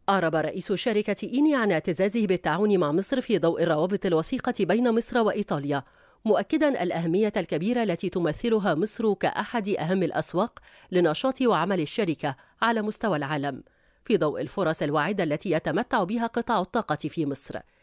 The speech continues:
لا سيما مع الاهتمام الذي توليه الدولة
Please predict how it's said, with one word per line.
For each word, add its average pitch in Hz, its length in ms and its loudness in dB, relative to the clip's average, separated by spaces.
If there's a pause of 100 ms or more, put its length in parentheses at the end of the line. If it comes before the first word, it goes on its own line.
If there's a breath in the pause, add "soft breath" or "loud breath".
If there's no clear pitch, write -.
(180)
لا 240 120 2
سيما 143 460 -2 (420 soft breath)
مع 190 120 4
الاهتمام 196 540 -4
الذي 202 260 -2
توليه 180 340 -6
الدولة 180 380 -2